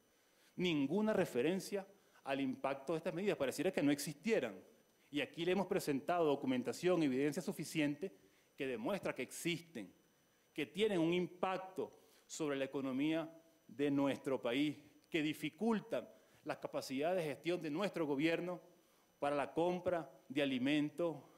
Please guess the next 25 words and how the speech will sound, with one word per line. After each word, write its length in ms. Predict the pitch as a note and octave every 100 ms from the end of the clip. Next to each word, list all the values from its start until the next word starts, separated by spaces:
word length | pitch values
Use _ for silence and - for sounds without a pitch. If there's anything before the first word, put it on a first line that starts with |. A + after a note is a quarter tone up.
| - - -
y 300 | E3+ F#3 E3 - -
de 140 | C#3+
medicina 680 | C3+ A#2+ D#3 - F#3 C#3 G2 - - _
de 160 | - C3
nuestra, 640 | C3 C3+ - C3 B2 A#2 - _ _ _
de 140 | G#2 B2+
nuestra 300 | C3 C3 A2+
población. 580 | B2 A2+ - A#2+ G2+ - - _ _ _ -
¿Cuál 200 | F#3 A3
es 60 |
la 120 | G#3+
conclusión 600 | G3+ F3 D3+ C#3+ - G#3 F#3
que 80 |
nosotros 200 | E3 D#3+
debemos 220 | F#3 F#3 F3
llegar 240 | C#3 D#3
aquí? 320 | E3 G3+ F3+ - - _ _ _ _
Que 80 | F3+
el 100 | D#3+
principal 440 | E3 D3+ E3 F#3
obstáculo 720 | G#3+ - G#3 F3+ - C3 G2+ - - -
que 60 | F3+
enfrenta 540 | E3+ E3 F3+ F3+ G3+ -
hoy 260 | G#3+ G#3+
Venezuela 600 | F3+ D3+ - D#3+ B2+ G2